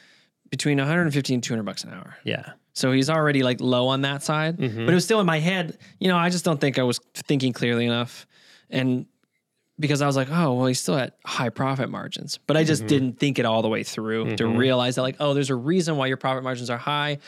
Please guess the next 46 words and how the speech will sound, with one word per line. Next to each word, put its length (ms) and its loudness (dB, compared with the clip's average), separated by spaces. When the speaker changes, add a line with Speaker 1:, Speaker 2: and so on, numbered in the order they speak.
Speaker 1:
And 140 -2
it's 120 -4
not 240 0
like 300 -2
you 220 4
making 300 0
it 100 -4
work 240 0
at 120 -8
two 100 -4
hundred 180 -2
bucks 240 -4
an 80 -10
hour. 560 -10
It's 240 0
'cause 160 0
Speaker 2:
Right. 80 2
Speaker 1:
there's 180 2
other 280 4
things 340 -2
happening 540 -2
that 120 0
are 240 -4
n-, 140 0
n-, 600 0
abnormal 440 2
to 80 -2
his 200 0
situation." 720 -4
Speaker 2:
Yep. 120 0
Speaker 1:
Right? 180 -4
Speaker 2:
Yep. 180 -2
And 160 0
so 460 2
he 180 -2
probably, 340 0
like, 220 -2
in 80 -2
his 220 2
mind, 400 -4
he 200 -6
can't 320 -2
go 200 2
any 120 -4
higher, 520 -6
right? 320 -4